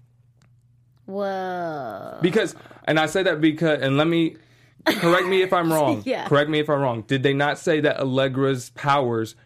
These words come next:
Speaker 2: can be used as a cure?
Speaker 1: Yes, but they also said that his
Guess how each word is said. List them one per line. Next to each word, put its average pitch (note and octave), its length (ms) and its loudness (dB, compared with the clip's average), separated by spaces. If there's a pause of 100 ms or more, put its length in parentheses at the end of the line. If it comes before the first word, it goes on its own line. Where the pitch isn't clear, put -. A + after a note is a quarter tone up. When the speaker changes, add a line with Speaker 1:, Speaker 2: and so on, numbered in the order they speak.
Speaker 2:
can C3 160 -2
be B2+ 100 0
used B2+ 400 -2
as B2 200 0
a B2+ 60 0
cure? - 480 -4 (600)
Speaker 1:
Yes, C4+ 800 0
but A#3 160 -4
they A3 160 2
also A#3+ 380 -6
said A3 320 -6
that G3 120 -6
his F#3+ 600 -6